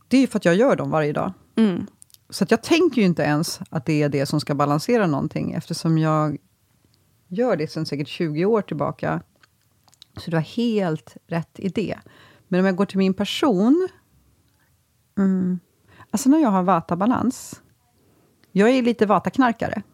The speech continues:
Speaker 1: Jag vill ju ha vata i mitt system, för jag blir så extremt uppkopplad. Och precis som du sa, att den här, du beskrev det så bra, Johanna.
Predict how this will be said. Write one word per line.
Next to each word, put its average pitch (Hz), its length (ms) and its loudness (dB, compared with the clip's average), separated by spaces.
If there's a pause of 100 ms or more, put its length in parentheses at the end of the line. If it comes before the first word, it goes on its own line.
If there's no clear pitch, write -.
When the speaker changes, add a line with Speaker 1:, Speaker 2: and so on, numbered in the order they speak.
(460)
Speaker 1:
Jag 190 140 4
vill 208 260 4
ju 160 80 2
ha 156 180 2
vata 151 280 0
i 147 40 0
mitt 156 140 -2
system, 170 460 0
för 170 360 0 (1120)
jag 190 160 0
blir 233 120 -2
så - 200 -2
extremt 233 1300 -2 (160)
uppkopplad. - 760 -6 (2250)
Och 214 80 -4
precis 381 320 0
som 226 160 4
du 185 140 0
sa, 165 320 2
att - 340 -2 (680)
den 202 260 0
här, 196 480 2
du 202 120 -6
beskrev 294 280 -4
det 285 60 -4
så 285 320 -2
bra, 262 280 0
Johanna. 185 320 0